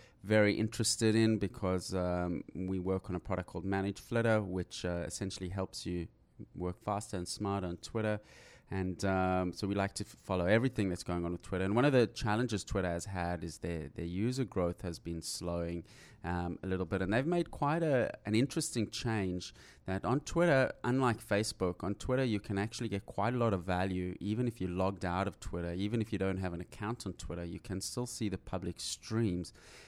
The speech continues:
But that logged out page on Twitter up until now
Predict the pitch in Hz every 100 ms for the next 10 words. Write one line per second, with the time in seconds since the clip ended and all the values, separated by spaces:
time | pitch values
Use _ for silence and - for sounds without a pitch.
0 | - 110 - 110 107 104 123 165 - -
1 | 113 117 - 117 117 107 101 90 - 120
2 | 101 85 - - 110 - 98 101 95 90